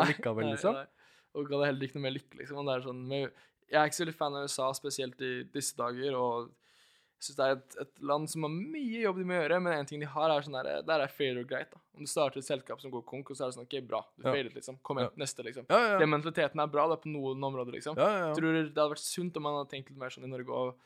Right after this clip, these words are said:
Speaker 2: spesielt når du er ung, og du har masse, masse, altså, jeg har, jeg hadde så mye power, altså, jeg følte at sånn her,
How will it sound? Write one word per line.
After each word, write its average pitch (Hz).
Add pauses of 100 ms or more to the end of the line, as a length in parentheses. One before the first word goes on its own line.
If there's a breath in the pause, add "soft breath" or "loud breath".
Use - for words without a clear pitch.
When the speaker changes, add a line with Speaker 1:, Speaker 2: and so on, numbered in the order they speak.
(420 soft breath)
Speaker 2:
spesielt 151
når 156
du 156
er 143
ung, 135
og 135
du 135
har 143
masse, 165
masse, 165
altså, 151
jeg 180
har, 170
jeg 160
hadde 156
så 147
mye 165
power, 123
altså, 170
jeg 160
følte 151
at 139
sånn 139
her, 131